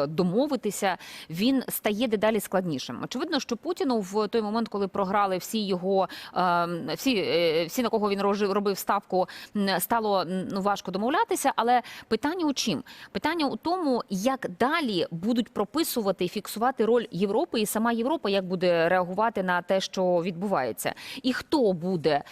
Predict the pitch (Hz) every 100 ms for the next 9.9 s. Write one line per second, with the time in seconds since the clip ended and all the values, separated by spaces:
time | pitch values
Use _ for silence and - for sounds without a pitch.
0 | - - 254 226 - 226 220 240 214 151
1 | 196 214 214 170 165 156 147 170 165 151
2 | 156 135 - 233 247 240 330 - 220 220
3 | - - 190 214 269 269 226 214 202 208
4 | 226 202 196 208 175 240 359 - 269 277
5 | - - - 214 247 240 208 214 220 233
6 | 202 - 196 240 226 - 220 214 185 170
7 | 233 277 220 226 - 202 202 202 180 196
8 | 190 208 214 190 202 190 240 202 202 185
9 | 185 175 180 175 - 311 302 240 214